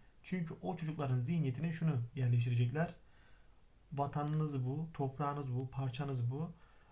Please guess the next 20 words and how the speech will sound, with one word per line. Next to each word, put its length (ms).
Ee, 400
siz 220
bunu 180
korumakla 480
görevlisiniz." 640
diyecekler 460
ve 200
arkasından 760
da 220
zorunlu 420
askerlik 460
getirilecek. 560
Şimdi 300
bizim 280
Türkiye'nin 420
uygulandığı 680
sistemlerde 720
de 140
bu 100
var. 180